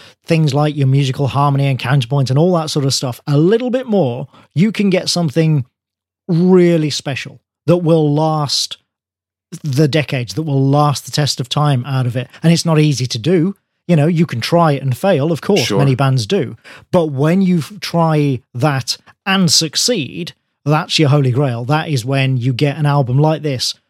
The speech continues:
Speaker 1: that, I mean, what is it? God, thirty-four years later?
Speaker 2: Yep.
Speaker 1: Still sounds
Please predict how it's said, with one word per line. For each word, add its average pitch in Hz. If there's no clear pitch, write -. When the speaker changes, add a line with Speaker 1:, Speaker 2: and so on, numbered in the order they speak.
Speaker 1:
that, 143
I 151
mean, 156
what 165
is 131
it? 143
God, 151
thirty-four 180
years 190
later? 190
Speaker 2:
Yep. 113
Speaker 1:
Still 208
sounds 156